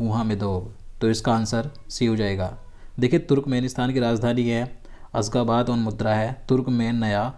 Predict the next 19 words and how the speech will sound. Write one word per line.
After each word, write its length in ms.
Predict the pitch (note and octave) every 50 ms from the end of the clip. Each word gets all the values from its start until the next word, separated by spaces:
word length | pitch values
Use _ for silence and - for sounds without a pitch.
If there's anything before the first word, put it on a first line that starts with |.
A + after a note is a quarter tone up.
| - -
मनात। 480 | A2 G#2+ G#2 G2+ G2 G2 G2 F#2+ - - - - - - - - - - - - - - - - - -
इसके 220 | A#2+ - - -
बाद 140 | C#3+ C#3+ C#3
अगला 200 | C3 B2 C3+ C#3
क्वेश्चन 400 | - C#3 C3 B2+ - C3 B2 A2+
है, 280 | A2 A2+ A#2 C3+ - - - - - - - - - - - - - - - - - B2
जनवरी 420 | A#2 A#2 B2+ C3 C#3 C#3+ D3+ E3+
दो 180 | D#3+ C#3+ C#3 C3+
हज़ार 160 | C#3 C#3+ C3+
बाईस 320 | A2+ A2+ B2 B2+ B2 -
में 240 | B2 A2+ A2 A#2 A#2+ - - - - - -
एंटोनियो 520 | A#2 A#2+ C3 C3+ C#3 D3 C3+ C3+ C#3 C#3
कोस्टा 680 | C#3 - B2 B2 A#2 - - A2 A2 A#2 C3 - - - - - -
किस 140 | D3+ D3+ C3+
देश 280 | C3 C3 B2+ B2 B2
के 100 | - D3
फिर 200 | C#3 - - C3
से 140 | A#2+ - C3+
प्रधानमंत्री 800 | B2+ - A#2+ A2 A2 A2 A2 A2 G#2+ G2 - G#2 G#2 G#2+ A#2+